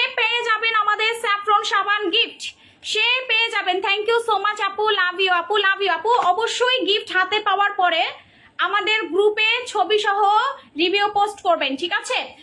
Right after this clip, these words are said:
আমাদের স্যাফরন সাবান গিফট পাবেন, ঠিক আছে? স্যাফরন সাবান। আপু, লিনোজেক ফেস ওয়াশটা কবে আনবেন? শিপমেন্ট আটকা আছে আপু, একটু সময় লাগতেছে। আর প্রোডাক্ট আসলেই যে সাথে সাথে লঞ্চ করবে এরকম না, প্রোডাক্ট আসার পরে হচ্ছে আমরা এটা কাস্টম ক্লিয়ারেন্স করব,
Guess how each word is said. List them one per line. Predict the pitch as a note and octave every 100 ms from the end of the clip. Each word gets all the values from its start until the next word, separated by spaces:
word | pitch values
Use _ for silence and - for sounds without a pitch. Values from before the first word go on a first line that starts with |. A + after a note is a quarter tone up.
| - - -
আমাদের | E4 G4 A4+ A#4 B4+ B4+
স্যাফরন | G#4+ G#4+ A#4
সাবান | A#4 A4 A4 A4+
গিফট | G4+ A#4 G#4+
পাবেন, | G4+ F4 D4+
ঠিক | G#4 G#4
আছে? | B4 B4+ C#4+ -
স্যাফরন | - G#4 G4+ - -
সাবান। | A#4 F#4+ E4+
আপু, | F#4 A#4
লিনোজেক | G#4 G#4+ A#4 A#4 A#4
ফেস | G#4+ A4
ওয়াশটা | G#4+ A4 A4+
কবে | G4 F#4+ G4
আনবেন? | F#4 F4+ A4 C5+ - -
শিপমেন্ট | - G#4+ A4 A4
আটকা | F#4 F#4+ - F#4
আছে | F#4
আপু, | E4 A4
একটু | A4 F#4
সময় | G4+ F#4+ F4+
লাগতেছে। | D#4+ D#4+ D4+ D4+ - E4+ - - _ _
আর | C#4+ D#4+
প্রোডাক্ট | D#4+ G#4+ A4 G#4+
আসলেই | G4+ G#4 G#4+ A#4
যে | B4
সাথে | A4+ G4+
সাথে | G#4 A4+ A4
লঞ্চ | G4+ G#4
করবে | - G#4 G#4
এরকম | F#4 F#4+ F#4+
না, | A#4
প্রোডাক্ট | G4 F#4+ G4
আসার | G#4 F#4+ G4+ G4
পরে | F#4+ G4
হচ্ছে | G#4 - -
আমরা | G4+ F4+
এটা | F#4 F#4+
কাস্টম | G4 G4 - G#4
ক্লিয়ারেন্স | G#4 F#4+ F4+ F4 F4
করব, | D#4+ D4